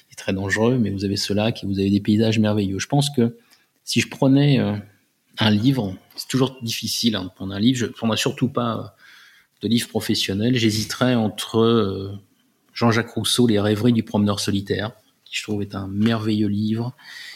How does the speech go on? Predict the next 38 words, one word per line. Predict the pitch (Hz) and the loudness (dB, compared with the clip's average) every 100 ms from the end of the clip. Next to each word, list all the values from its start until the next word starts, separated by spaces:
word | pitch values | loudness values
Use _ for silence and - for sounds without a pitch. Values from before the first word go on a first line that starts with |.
| - - _ _ _ _ - | -20 -20 _ _ _ _ -20
et | - | -14
qui, | - 113 110 | -6 -2 -2
qui, | - 117 | -2 -2
je | 107 | 2
dirais, | 110 113 120 | 2 2 2
à | 104 | 0
force | - 113 104 | 0 -2 2
de | 107 | 2
le | 107 | 2
lire, | 104 123 110 | 2 0 0
bah, | 98 | -2
vous | 98 | -2
le | 104 | 0
redécouvrez. | 113 110 110 104 92 95 123 - _ - - - - | 0 0 -2 -4 -4 -4 -4 -8 _ -20 -20 -20 -8
Et | 104 | -6
puis | - | 0
un | 107 92 | 0 2
autre, | 92 - - _ _ | -4 -10 -20 _ _
qui | - | -10
s'appelle, | 101 92 - 101 98 - - | -8 -8 -8 -8 -8 -12 -12
qui | - | -6
est | 95 | -2
d'Arthur | 104 - 110 98 | -2 0 0 0
Rimbaud, | 101 101 101 139 - _ | 0 0 0 -2 -8 _
Poésie. | 139 117 98 92 95 - - - - | 4 4 4 -2 -6 -12 -20 -20 -10
Et | 104 | -2
là | 101 | 0
aussi, | 101 - 113 | 2 2 0
vous | 104 98 | 2 0
avez, | 90 95 101 98 | 0 2 2 0
euh, | 95 92 | -2 -4
Le | 95 | -2
Dormeur | 95 101 95 | 0 0 0
du | 95 | -2
Val, | 90 95 98 | -2 -2 -4
vous | 98 | -6
avez | 92 | -4
des, | 98 | -4